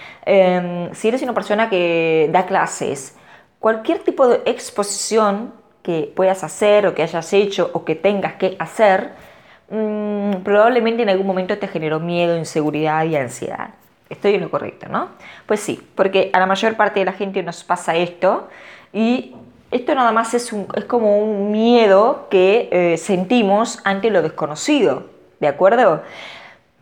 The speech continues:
A ver, eh, si empezamos por el concepto de miedo, ¿no? Podemos entender que es una defensa natural que nos ayuda de alguna forma a protegernos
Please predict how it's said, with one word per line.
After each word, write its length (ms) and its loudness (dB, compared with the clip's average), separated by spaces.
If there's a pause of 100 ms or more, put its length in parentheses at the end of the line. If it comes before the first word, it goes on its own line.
(140)
A 80 2
ver, 420 2 (460)
eh, 400 4
si 140 -2
empezamos 320 2
por 100 2
el 80 -2
concepto 480 0
de 280 -4
miedo, 640 -2 (200)
¿no? 380 -2
Podemos 300 -2
entender 400 0
que 280 0
es 160 -4
una 100 -4
defensa 420 -2
natural 720 0
que 100 -4
nos 280 -12
ayuda 380 2
de 60 8
alguna 260 4
forma 340 4
a 180 -2
protegernos 1080 0